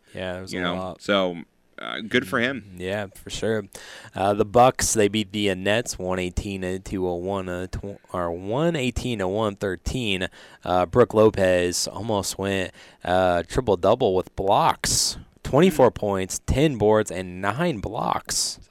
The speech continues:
Speaker 2: A lot of blocks.
Speaker 1: That's crazy. So, uh, just, uh, swatting down shots left and right.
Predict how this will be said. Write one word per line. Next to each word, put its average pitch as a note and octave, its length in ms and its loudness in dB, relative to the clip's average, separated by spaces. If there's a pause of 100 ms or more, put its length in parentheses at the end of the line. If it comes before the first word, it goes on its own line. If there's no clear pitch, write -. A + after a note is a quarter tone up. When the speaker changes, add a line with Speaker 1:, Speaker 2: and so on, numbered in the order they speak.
(140)
Speaker 2:
A C2 40 -18
lot F2 200 -4
of D#2 80 -14
blocks. - 460 -14
Speaker 1:
That's - 160 -6
crazy. G2+ 560 0 (220)
So, F2+ 420 -8 (480)
uh, F2 320 -4
just, F2 400 -8
uh, D#2+ 100 -12
swatting G2 640 -2
down F#2+ 440 -4
shots G2 360 -6
left G#2+ 240 -2
and F2+ 100 -4
right. G#2 300 -2